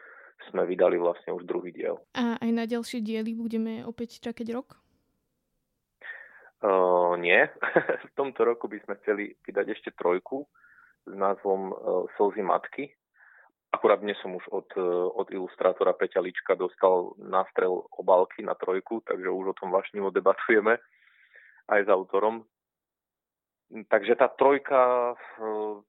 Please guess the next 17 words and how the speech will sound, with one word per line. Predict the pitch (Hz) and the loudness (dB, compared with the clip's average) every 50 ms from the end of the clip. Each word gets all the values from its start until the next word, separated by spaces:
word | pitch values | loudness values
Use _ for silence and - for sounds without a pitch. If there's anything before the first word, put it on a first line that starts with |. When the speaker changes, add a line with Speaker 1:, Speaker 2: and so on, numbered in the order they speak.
| _ _ _ | _ _ _
Speaker 1:
ak | - 135 - | -8 -8 -8
všetko | - 151 - - 123 | -8 -10 -8 -6 -6
dobre | 107 113 127 120 101 | -6 -4 -6 -6 -6
pôjde, | - 101 98 104 107 110 | -6 -6 -8 -8 -8 -8
mohla | 98 98 101 101 107 98 101 | -10 -10 -8 -8 -8 -8 -8
by | 104 | -10
byť | 101 101 92 98 | -16 -18 -14 -8
znovu | 101 104 104 104 101 98 | -6 -6 -6 -6 -6 -4
na | 95 95 | -4 -4
začiatku | 98 98 - - 104 - - 107 | -6 -6 -6 -6 -6 -6 -6 -6
novembra. | 95 87 90 92 95 98 123 131 - _ _ _ _ _ _ _ _ _ _ _ _ _ _ _ _ _ _ _ _ _ _ - _ _ _ _ | -4 -4 -4 -4 -2 0 0 0 0 _ _ _ _ _ _ _ _ _ _ _ _ _ _ _ _ _ _ _ _ _ _ -20 _ _ _ _
To | - 110 | -4 -4
je | 101 95 | -4 -2
tretí | - - 95 95 - - 120 123 | -2 -4 -4 -4 -6 -8 -4 0
diel | 139 143 147 131 | 2 2 4 4
a | - 101 | 2 2
záverečný | 95 104 113 110 113 120 120 117 - - 113 | 2 4 4 4 4 2 0 -2 -6 -16 -16